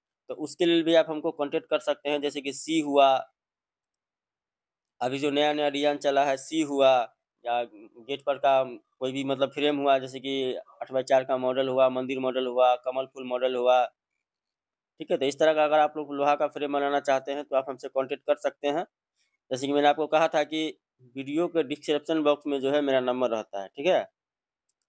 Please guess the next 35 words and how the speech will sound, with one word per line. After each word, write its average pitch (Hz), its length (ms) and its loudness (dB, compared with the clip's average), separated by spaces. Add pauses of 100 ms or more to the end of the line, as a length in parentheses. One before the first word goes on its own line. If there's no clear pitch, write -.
(300)
वीडियो 123 320 -2
के 156 120 -2
डिस्क्रिप्शन 143 400 -4
बॉक्स 143 160 0
में 143 120 0
जाइएगा 147 380 4
तो 151 120 -4
मेरा 131 180 -2
नंबर 135 300 -2
है, 151 100 0
वहाँ 127 240 -2
से 127 140 -4
आप 123 140 0
हमको 123 260 -10
नंबर 123 240 -6
लेकर 127 260 -4
के 135 100 -10
वहाँ 127 180 -4
से 120 120 -14
कॉन्टैक्ट 117 360 -8
कर 113 100 -2
सकते - 340 -20
हैं। 95 100 -20 (1700)
और 120 100 -2
फ्लावर 147 380 4
भी 170 100 -2
चाहिए 156 340 2
इस 156 100 -10
तरह 151 140 2
का, 170 180 2
मतलब 156 380 -4
वेडिंग 170 260 -2
फ्लावर 175 340 4
लाइन 170 240 0
से 214 240 -2